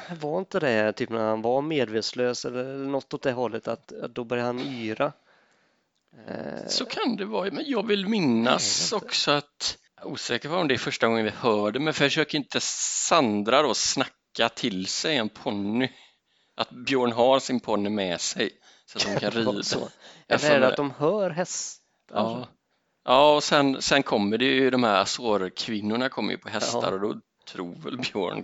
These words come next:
Speaker 1: <laughs> Ja.
Speaker 2: ett tag att det är Brunhilde som kommer. <laughs>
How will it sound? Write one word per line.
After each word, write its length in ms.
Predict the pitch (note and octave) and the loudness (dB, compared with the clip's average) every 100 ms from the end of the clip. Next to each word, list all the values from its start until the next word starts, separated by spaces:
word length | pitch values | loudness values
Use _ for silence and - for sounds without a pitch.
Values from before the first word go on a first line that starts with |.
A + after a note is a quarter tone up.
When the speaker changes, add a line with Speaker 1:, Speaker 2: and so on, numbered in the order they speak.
| - | -10
Speaker 1:
<laughs> 420 | - - - F#3 | -16 -10 -4 2
Ja. 120 | E3+ - | 2 0
Speaker 2:
ett 60 | - | -4
tag 240 | F#2+ D2 | -2 -2
att 120 | F#2 | -4
det 340 | F2+ G2 B2+ B2 | -6 -4 -2 -4
är 60 | - - - _ _ _ - - | -6 -20 -20 _ _ _ -20 -16
Brunhilde 520 | G#2 G#2+ - - - | -12 -8 -10 -10 -8
som 160 | - F#2+ | -8 -8
kommer. 240 | - | -10
<laughs> 40 | A#2 | -14